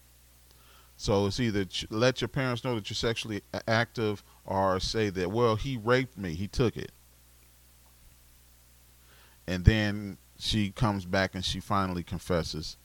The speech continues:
Listen, I don't, I don't care that you're sorry. That's me personally. I, I don't care. You know what I mean? Um,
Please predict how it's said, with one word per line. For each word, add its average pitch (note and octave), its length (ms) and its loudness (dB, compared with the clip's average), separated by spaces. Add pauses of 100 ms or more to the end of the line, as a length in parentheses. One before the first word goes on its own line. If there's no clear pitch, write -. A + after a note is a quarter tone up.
(1120)
Listen, G2 340 -2
I F2+ 140 4
don't, G#2+ 320 2
I G#2+ 100 8
don't A#2+ 200 2
care G#2+ 260 2
that F2 220 -4
you're D#2+ 60 -10
sorry. G1+ 400 -4 (440)
That's A2 220 2
me A#2 120 0
personally. E2+ 420 -4
I, E2+ 120 4
I F#2+ 220 6
don't A2 160 2
care. C#2+ 260 -6 (500)
You F2 80 -4
know E2 60 -2
what E2+ 80 -4
I - 20 -2
mean? F2 200 -6 (380)
Um, E2 460 -6